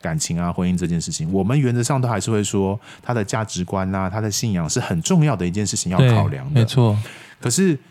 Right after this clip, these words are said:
Speaker 1: 当你听到这么多的例子，呃，比方说有正面例子、有反面的例子，他一个人嫁了或娶了非基督徒，其实他过了一个蛮好的生活，
Speaker 2: 对。
Speaker 1: 他很幸福、很平顺、很美满，也生了小孩，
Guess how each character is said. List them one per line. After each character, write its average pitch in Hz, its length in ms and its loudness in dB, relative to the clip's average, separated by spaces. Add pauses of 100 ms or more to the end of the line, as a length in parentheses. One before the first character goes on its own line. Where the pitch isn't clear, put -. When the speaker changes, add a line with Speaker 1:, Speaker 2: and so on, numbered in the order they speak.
(280)
Speaker 1:
当 175 180 4
你 139 80 6
听 139 220 0
到 131 140 2
这 139 100 -2
么 113 140 0
多 117 120 2
的 110 120 0
例 98 200 -2
子， 78 300 -6 (560)
呃， 95 160 -2
比 92 140 -2
方 120 180 0
说 113 420 0
有 107 120 0
正 151 180 2
面 123 140 2
例 117 100 2
子、 98 140 -4
有 95 80 0
反 82 160 -4
面 87 180 0
的 82 60 0
例 82 40 0
子， 71 120 -6
他 113 200 -2 (280)
一 110 80 -4
个 113 120 0
人 87 280 0
嫁 98 240 -2
了 85 100 -2
或 101 160 -2
娶 - 240 -4
了 80 80 -4
非 92 160 -4
基 85 140 -6
督 87 100 -4
徒， 82 180 -10 (100)
其 - 140 -4
实 143 140 0
他 147 160 0
过 135 200 2
了 95 100 2
一 92 80 0
个 95 260 -2 (800)
蛮 113 160 0
好 113 180 -2
的 80 100 -4
生 92 300 0
活， - 320 -8
Speaker 2:
对。 117 240 4
Speaker 1:
他 131 160 2
很 110 140 0
幸 110 240 -2
福、 85 240 -2
很 85 240 -2
平 87 200 -2
顺、 101 340 0
很 82 120 -6
美 85 240 -2
满， 90 260 -2 (120)
也 87 120 -4
生 117 160 -2
了 117 120 0
小 80 240 -2
孩， 80 280 -6